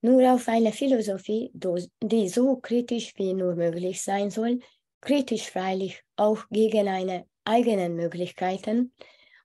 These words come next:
und auf eine positive, das heißt auf Offenbarung gestützte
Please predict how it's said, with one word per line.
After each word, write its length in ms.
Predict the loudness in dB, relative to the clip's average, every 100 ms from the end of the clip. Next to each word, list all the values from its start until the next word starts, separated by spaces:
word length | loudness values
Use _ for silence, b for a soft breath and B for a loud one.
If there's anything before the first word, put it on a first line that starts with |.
| 0
und 320 | 2 2 -2 b b 0
auf 240 | 0 2
eine 280 | 2 2 0
positive, 920 | 2 2 2 -4 -6 -6 -4 -4 -4
das 300 | -2 -2 0
heißt 340 | 0 0 -2
auf 300 | -4 -4 -4 -2
Offenbarung 800 | -2 -2 -2 0 -2 -2 -4 -4
gestützte 800 | -4 -6 -6 -6 -2 -2 -2